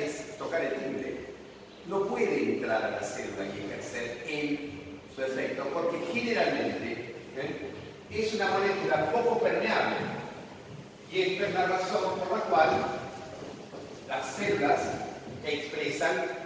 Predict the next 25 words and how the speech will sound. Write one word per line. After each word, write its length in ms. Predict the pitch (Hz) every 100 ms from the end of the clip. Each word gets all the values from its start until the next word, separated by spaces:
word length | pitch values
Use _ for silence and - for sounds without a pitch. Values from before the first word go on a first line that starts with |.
| - -
receptores 680 | 117 - - - 147 147 151
en 180 | 135 -
su 240 | - -
superficie. 800 | - 180 - - - 160 156 - - 143 143 -
Bien. 380 | - - - - - - - - -
Pero 160 | 214
uno 180 | 269 262
podría 260 | 262 196 196
decir, 200 | 196 196
bueno, 240 | - 160 - -
¿por 240 | - -
qué 240 | 294 -
una 300 | 196 196 -
cadena 720 | - - - 277 277 233 - 107
de 100 | -
señalización? 800 | - 113 101 104 101 - - -
¿Por 160 | 214 -
qué 140 | 254
no 160 | 247 233
un 360 | 170 165 151
segundo 400 | 139 135 143 147
mensajero 680 | 139 127 - - - 170 165
y 40 | -
se 120 | -
acabó? 600 | - - 101 117 - -